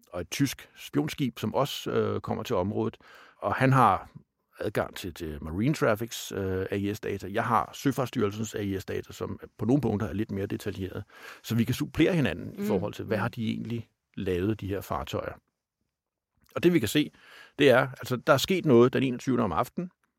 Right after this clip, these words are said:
Speaker 1: på stedet, øh, som har fået Danmark og Sverige og Polen, øh, og til en vis grad også, øh, U S A og Tyskland til at reagere og sende fartøjer i det område.
Speaker 2: Ja, fordi,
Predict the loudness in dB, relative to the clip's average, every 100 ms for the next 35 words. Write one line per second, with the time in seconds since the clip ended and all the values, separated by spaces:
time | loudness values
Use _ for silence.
0 | _ -2 4 4 4 -2 _ _ _ _
1 | _ -4 -2 -2 -2 -2 -2 -2 -2 0
2 | -2 -6 _ _ -2 0 0 -4 _ _
3 | _ _ -10 -10 -10 0 0 2 -4 -8
4 | _ -10 -8 -8 -16 _ -2 -2 -6 -10
5 | _ _ _ _ -6 -4 -4 -6 -6 -2
6 | -2 -2 -4 -4 -2 -4 -4 -6 -6 -6
7 | -6 -6 -2 -2 -2 -16 _ -14 -2 -2
8 | 0 -6 _ -6 -4 -2 -4 -4 -8 -10
9 | -10 -2 0 0 0 -2 -4 -6 -6 -6
10 | -6 -8 -6 -4 -2 -2 -4